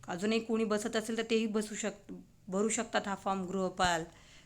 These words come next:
त्याच्यानंतर गृहपाल स्त्री, अधीक्षक, ग्रंथपाल, बरोबर आहे. वेतन श्रेणी बघू शकता तुम्ही, पंचवीस हजार पाचशे ते एक्क्याऐंशी हजार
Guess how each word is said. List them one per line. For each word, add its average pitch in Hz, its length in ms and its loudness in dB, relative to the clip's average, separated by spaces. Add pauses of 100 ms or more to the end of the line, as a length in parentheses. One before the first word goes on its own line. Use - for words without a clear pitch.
(920)
त्याच्यानंतर 190 440 -2
गृहपाल 190 500 2
स्त्री, 180 560 -4 (180)
अधीक्षक, 190 640 0 (2250)
ग्रंथपाल, 208 600 2 (420)
बरोबर 208 280 0
आहे. 330 80 0 (240)
वेतन 196 280 -2
श्रेणी 202 380 0
बघू 190 220 -2
शकता 208 320 -2
तुम्ही, 214 320 -4 (220)
पंचवीस 190 380 -6
हजार 190 200 -2
पाचशे 180 480 -6
ते 196 60 -2
एक्क्याऐंशी 185 760 -4
हजार 175 380 0